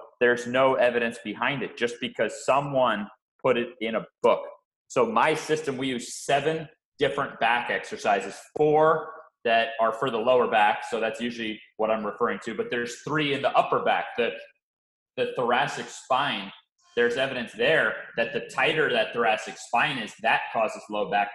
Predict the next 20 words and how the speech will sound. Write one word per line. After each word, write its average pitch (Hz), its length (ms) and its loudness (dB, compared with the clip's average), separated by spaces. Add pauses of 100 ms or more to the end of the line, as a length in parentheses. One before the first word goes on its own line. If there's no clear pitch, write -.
pain, 107 240 -8
not 131 300 0
to 123 80 -8
mention 117 400 -10
greater 113 260 -4
chance 107 360 -8
of 92 100 -20
shoulder 117 500 -4
cuff 120 120 0 (100)
tear, 120 260 0
shoulder 117 380 -2
impingement, 120 680 -8 (300)
neck 110 220 0 (200)
pain. 131 300 -4 (260)
So 131 420 0 (200)
there's - 380 -2
seven 165 560 0
ways 143 320 0
I 131 180 2
found, 123 440 0